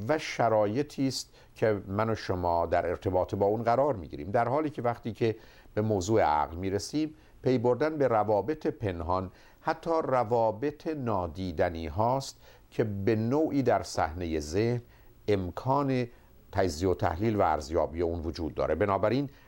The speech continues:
انسان عاقل به روابط پنهان اشیا نیز پی می‌بره. بر اساس این پی بردن به روابط پنهان اشیاست که احتمالاً خاصیت دیگر عقل مشخص می‌شه و اون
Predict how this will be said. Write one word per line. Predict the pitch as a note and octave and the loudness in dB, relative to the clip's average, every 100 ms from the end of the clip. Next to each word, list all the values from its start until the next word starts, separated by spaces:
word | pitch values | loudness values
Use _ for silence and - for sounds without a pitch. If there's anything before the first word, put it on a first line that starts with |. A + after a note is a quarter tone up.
| - - - | -20 -20 -6
انسان | G2 F2+ A2 G2 | -4 0 0 2
عاقل | F#2 F#2 F#2 C#3+ | 2 0 2 0
به | C#3+ A#2+ | 0 0
روابط | G2 F2+ F#2 E2+ A#2 - A#2 A2 - _ _ - | 2 2 0 0 -4 -4 -4 -4 -12 _ _ -4
پنهان | B2 A2+ G#2 B2 G2+ D2 | -2 0 0 2 0 -2
اشیا | C#2+ - - F2+ E2 E2 D#2+ | -6 -8 -6 0 2 0 -2
نیز | E2 E2 E2 - - - - - | -10 -10 -10 -14 -20 -20 -20 -4
پی | A2 F2+ | 0 0
می‌بره. | C2 G#1+ G1+ - - - - - | -2 -6 -8 -8 -18 -20 -20 -2
بر | C3+ | 2
اساس | D3 - F#3+ F#3 | 2 2 -2 -2
این | E3+ D#3+ D3+ | -4 -6 -2
پی | C#3+ A#2+ | -2 2
بردن | G#2 F2+ G#2+ E2+ B1 | 2 2 2 0 -2
به | E2 | 0
روابط | F#2 F2 F2 F2+ - | 0 2 0 -2 -6
پنهان | F2+ F#2 D#2+ G#2 C3 | -4 -4 -2 -2 0
اشیاست | B2 F#2+ - C3+ C#3+ - - - - - - | -2 -2 0 0 0 -6 -20 -20 -20 -20 -4
که | D3+ | 0
احتمالاً | C3+ A2+ D3 C#3+ C#3+ D#3+ E3 - | 0 2 0 2 2 0 -2 -8
خاصیت | - B2+ A#2+ A#2+ B2 C3+ | -2 0 0 0 -2 0
دیگر | A#2+ G#2 F#2+ F2 | -2 0 2 4
عقل | G#2+ G#2+ E2+ | 4 2 0
مشخص | E2 - F#2 - C3 - | -6 -4 -4 -2 -4 -4
می‌شه | C3 - | -6 -4
و | A2+ | 0
اون | - B2+ | 0 0